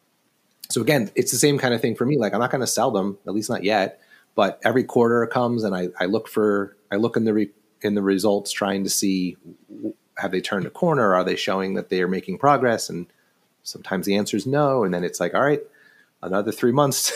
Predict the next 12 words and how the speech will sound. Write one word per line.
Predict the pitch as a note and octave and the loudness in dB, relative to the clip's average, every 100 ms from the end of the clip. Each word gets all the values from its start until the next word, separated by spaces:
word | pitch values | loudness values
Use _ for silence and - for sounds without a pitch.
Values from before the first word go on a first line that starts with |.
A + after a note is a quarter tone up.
| - - | -8 -8
<laughs> | - D3+ | -6 -6
to | - A#2 | -2 0
wait | G2+ G#2+ | 0 0
to | G#2+ | -4
see | - C3 | -2 -2
if | - | 0
they | C#3+ | -2
can | C3 | -2
turn | B2 C#3+ C#3 | -2 -2 0
the | |
corner." | - E3 D3+ A#2 A2+ - - - _ | 0 2 2 0 -2 -16 -20 -20 _
Um, | - F#2+ F#2 | -6 -2 -2